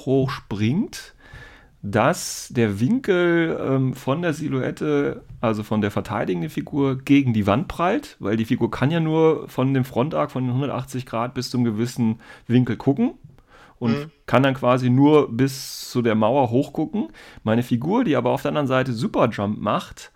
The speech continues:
Speaker 1: springt natürlich so weit hoch, und zwar auch nur so weit, dass ich eben dann eine Sichtlinie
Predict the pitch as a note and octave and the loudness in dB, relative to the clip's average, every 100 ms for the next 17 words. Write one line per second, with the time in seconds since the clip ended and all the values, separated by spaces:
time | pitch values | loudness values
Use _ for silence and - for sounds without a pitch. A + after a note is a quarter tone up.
0 | - - _ - - D#3 G#3+ F#3 D#3+ D3+ | -20 -20 _ -20 -4 -2 0 -4 -4 -2
1 | C#3+ B2+ D3 B3 D3+ C#3+ D3+ - C3 C4 | -2 -2 -2 0 0 0 -2 -2 0 0
2 | - A#2+ G#2+ G2+ C3+ E3 G3 C#3 G#2+ A#2 | -4 -6 -4 -4 -2 -2 0 -2 0 -2
3 | D#3 B2+ C3 C3 A#2 C3 B2 B2 A2+ G#2+ | -2 -4 -6 -6 -6 -6 -2 -2 -2 -4
4 | A2 C3 - C3+ C3+ C3 | -6 -6 -6 -4 -2 -2